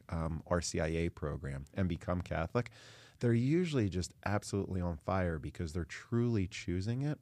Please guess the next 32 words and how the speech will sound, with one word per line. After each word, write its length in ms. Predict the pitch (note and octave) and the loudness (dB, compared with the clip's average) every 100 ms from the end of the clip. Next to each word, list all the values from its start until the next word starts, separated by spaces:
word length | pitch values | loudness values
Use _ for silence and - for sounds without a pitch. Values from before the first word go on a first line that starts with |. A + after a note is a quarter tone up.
| - _ _ - | -12 _ _ -6
um, 400 | G2 F#2 F2+ F2 | -2 -2 -2 -2
in 220 | G2+ G2 | 0 0
their 160 | G2 F#2+ | 2 0
adult 340 | F2+ F#2 E2 - | 0 0 -4 -4
lives. 400 | G2 F#2+ C#2 - - | -4 -4 -4 -8 -6
And 180 | F2 E2+ | -4 -2
I, 140 | E2+ E2+ | -2 -2
I 120 | F2 | -4
love 340 | E2 F#2+ D#3+ - | 0 2 2 0
that. 220 | - - - | -10 -10 -8
I 40 | |
absolutely 560 | C#2+ - - F#2+ F2 F2+ | -8 -6 -2 -2 -2 -4
love 260 | F#2+ G#2 | -2 -2
it. 140 | C#2+ - | -4 -10
So, 380 | - F#2+ G2 F#2+ - _ - _ - _ - | -2 2 4 2 -4 _ -20 _ -20 _ -2
and 80 | A2 | 4
I 40 | |
love 180 | A2 A#2 | 8 8
meeting 260 | G#2+ B2 A#2 | 8 8 6
these 140 | G2 - | 4 0
people 280 | F2+ - | -4 -4
and 80 | E2 | -8
talking 360 | E2+ G2+ G2+ F#2 | 0 0 0 -4
to 160 | G2 F2+ | -2 -2
them 140 | F2+ | -2
and 100 | E2+ | -4
finding 280 | - F2 F2 | -4 -4 -2
out 80 | F2 | -2
about 260 | E2+ E2+ D#2+ | -2 -2 -4
their 100 | D#2 | -6
journey. 480 | D2+ F2+ F2+ F#2+ F#2 | -6 -2 0 2 4
And, 280 | F2+ E2 | 2 0